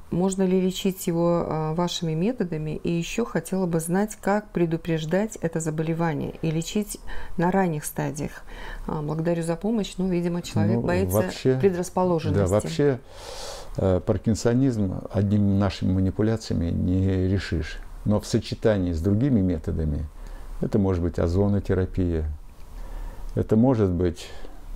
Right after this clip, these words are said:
Speaker 2: ну, в принципе-то, э, фитотерапия,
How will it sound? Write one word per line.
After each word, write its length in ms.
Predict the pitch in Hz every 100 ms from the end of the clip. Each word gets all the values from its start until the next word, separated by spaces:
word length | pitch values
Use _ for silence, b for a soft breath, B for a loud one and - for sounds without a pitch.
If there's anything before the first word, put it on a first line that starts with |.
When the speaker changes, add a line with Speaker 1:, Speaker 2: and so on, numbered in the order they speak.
| - - -
Speaker 2:
ну, 300 | 127 135 110 B B B -
в 40 | -
принципе-то, 680 | 113 107 - - 101 90 - B B B B B -
э, 280 | 92 92 - -
фитотерапия, 1080 | - 127 120 107 110 104 101 101 95 87 85